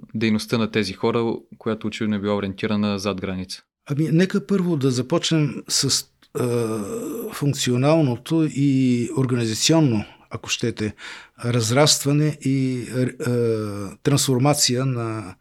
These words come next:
Speaker 2: военното разузнаване в периода на студената война. Все пак, студената война, ние принадлежим към един от двата военно-политически блока и за първи път, това е също едно, а, ново нещо, за първи път в мирни условия осъществяваме коали-,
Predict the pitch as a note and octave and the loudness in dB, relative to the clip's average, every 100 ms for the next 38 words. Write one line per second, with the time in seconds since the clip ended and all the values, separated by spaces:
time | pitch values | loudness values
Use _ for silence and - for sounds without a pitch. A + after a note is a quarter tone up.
0 | - - _ B2 C#3+ B2 B2 A#2 C#3 D3 | -20 -20 _ 2 2 2 0 0 0 0
1 | D3 C#3 - C3+ B2+ C3 - B2+ A2 F#2+ | 0 -2 -2 -2 -2 -2 -4 -2 -2 -2
2 | F#2 F2+ F2+ F#2 - _ _ _ _ _ | -6 -6 -6 -8 -12 _ _ _ _ _
3 | - D#3 - C3+ - - - B2+ B2 - | -4 -2 0 -2 -4 -6 -2 0 -2 -4
4 | G2+ A#2 C#3+ D3+ C#3 C#3 B2 - C3+ A#2+ | -4 0 2 2 2 2 0 0 0 0
5 | A#2 B2 C3+ C3+ C#3 C3 A#2 A#2 G2 G#2 | 0 2 2 0 0 0 0 -2 -2 -4
6 | G2 G#2+ G2 G2 F#2+ F#2 F#2 - - G#2+ | -4 -6 -4 -4 -6 -8 -8 -6 -4 -6
7 | F#2+ B2+ C3 E3 D#3 - - - _ _ | -4 -4 -4 -10 -10 -18 -20 -20 _ _
8 | _ _ - D3+ A#2+ A#2+ E3+ F3 A2+ G2+ | _ _ 0 2 2 4 6 6 4 0
9 | D#3 - - A#2+ F#2+ F#2 - G#2+ A2 A#2 | -4 -4 -6 -4 -2 -2 -2 -2 -2 -4
10 | C#3 C#3+ - C3 A#2+ C#3 C#3+ C#3 C#3 C3+ | -4 -6 -8 -10 -4 0 0 0 -2 -4
11 | - A2+ A2 - D#3 C#3+ C#3+ A#2 - D3 | -4 -6 -4 -4 -4 -4 -6 -4 0 2
12 | C#3 G#2+ - C3 C3+ D#3 C#3+ - - _ | 2 -2 -2 -4 -2 -4 -6 -14 -20 _
13 | - B2 - A#2 A#2 - D3 C#3+ C#3 D3 | -8 -6 -2 -2 -2 -2 0 0 0 -2
14 | - C3+ B2+ | -2 -2 -2